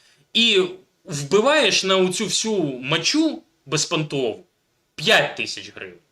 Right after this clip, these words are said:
умовно кажучи, так? Це одна справа. Інша справа, коли ти живеш в маленькому містечку і заробляєш сім тисяч гривень,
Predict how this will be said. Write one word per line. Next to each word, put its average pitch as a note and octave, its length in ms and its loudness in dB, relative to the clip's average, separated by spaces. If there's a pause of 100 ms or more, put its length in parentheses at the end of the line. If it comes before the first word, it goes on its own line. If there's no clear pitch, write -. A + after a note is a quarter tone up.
(140)
умовно F3 520 2
кажучи, - 400 -12
так? G3 340 -4 (1300)
Це F#3+ 160 0
одна F3+ 340 2
справа. - 420 -4 (360)
Інша D#4 340 2
справа, A#2 520 -2 (260)
коли G#3+ 200 2
ти G#3+ 100 0
живеш G#3 300 2
в G3 40 -2
маленькому G#3 420 0
містечку G3+ 720 0 (280)
і D#3+ 80 0
заробляєш G#3+ 680 2
сім C4+ 540 2
тисяч B2+ 380 -4
гривень, A2 420 -8